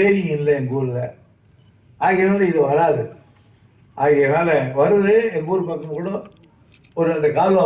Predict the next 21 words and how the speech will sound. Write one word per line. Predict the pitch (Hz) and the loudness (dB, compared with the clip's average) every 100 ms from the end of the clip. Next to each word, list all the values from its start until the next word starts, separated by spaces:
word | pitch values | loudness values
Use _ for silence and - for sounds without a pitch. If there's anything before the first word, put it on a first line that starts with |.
| 135 | 2
போகுது. | 139 139 160 110 - - _ _ _ 156 | 2 2 2 0 -6 -18 _ _ _ -6
எங்க | 175 180 180 | -2 -2 0
நிலங்கள் | 185 202 214 220 190 | 0 2 2 2 0
எங்க | 170 165 | -4 -2
ஊர்களுக்கு | 185 180 165 151 | -2 -4 -6 -4
அதனால | 151 170 165 147 | -4 -2 -4 -4
மேல | 143 151 170 190 - - _ _ _ _ _ - | 0 0 0 -4 -10 -20 _ _ _ _ _ -8
போயிடுது. | 170 175 143 131 113 - - _ _ _ _ _ - | -6 -2 0 -2 -6 -12 -20 _ _ _ _ _ -2
ஒரு | 135 143 | 2 2
எஸ்டிமேட் | 120 202 185 170 - | 0 -6 -6 -6 -2
போட்டு | 143 127 139 143 147 - - _ - | -2 0 -2 -2 -6 -12 -20 _ -16
நீ | 123 117 | -12 0
போறதுக்கு | 143 139 139 127 | 0 0 -6 -4
முன்னே | 135 139 131 131 - - - 120 | -4 -4 -6 -8 -12 -20 -20 -10
எங்கிட்ட | 127 143 147 127 | -4 -2 -2 -4
கொடுத்துட்டு | 131 143 117 | -4 -4 -4
போங்க. | 120 113 117 117 - - - _ - | -4 -2 -2 -4 -8 -20 -20 _ -6
எப்படியாவது | 139 143 151 151 143 | -4 0 2 4 2
ஒரு | 123 | 0
நிதி | 135 151 143 | -6 -2 -2
ஒதுக்கி | 131 135 - 120 | -2 -4 -6 -6